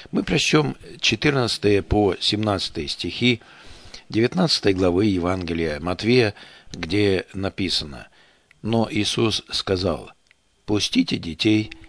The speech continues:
и не препятствуйте им приходить ко мне, ибо таковых есть Царство Небесное“. И, возложив на них руки, пошёл оттуда. И вот некто подошёл, сказал ему: «Учитель благий,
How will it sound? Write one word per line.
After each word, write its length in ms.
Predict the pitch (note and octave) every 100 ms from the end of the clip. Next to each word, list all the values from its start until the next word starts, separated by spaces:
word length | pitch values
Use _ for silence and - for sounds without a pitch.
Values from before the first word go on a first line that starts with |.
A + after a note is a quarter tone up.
| - -
и 80 | G2+
не 140 | F#2+
препятствуйте 920 | - F#2+ F#2 G#2+ C3 - A#2+ A#2+ A2
им 340 | G#2+ G2 G2+ F#2+
приходить 560 | F#2 - E2+ E2+ E2+
ко 140 | - F2
мне, 320 | D2+ - - - - - - _ _ -
ибо 220 | G#2 G2
таковых 680 | - F#2+ A2 A#2 A#2+ - D2+
есть 360 | D2+ C#2+ -
Царство 420 | - F2 D2+ -
Небесное“. 640 | F2+ G2+ F#2 - - F2 - _ - - - - -
И, 120 | G#2
возложив 560 | G2+ G2 A2 G2+ D3 C3
на 160 | G#2+
них 260 | G#2 G#2 -
руки, 460 | F#2+ A2 - F#2+ - - - - -
пошёл 420 | G2 - C3 G#2+
оттуда. 500 | - E2 D2+ - - _ _ _ _ _
И 100 | G2
вот 300 | G#2+ E3 - - - -
некто 480 | A2+ B2+ - G2+
подошёл, 640 | - F#2+ G2+ F#2+ C3 B2 A#2+ _
сказал 480 | - - G2 G#2 G2+
ему: 380 | F#2 G2 F#2 - _
«Учитель 580 | G#2 G#2 C#3+ D#3+ B2+ A#2
благий, 640 | F2+ F#2+ D#2+ A#1+ A1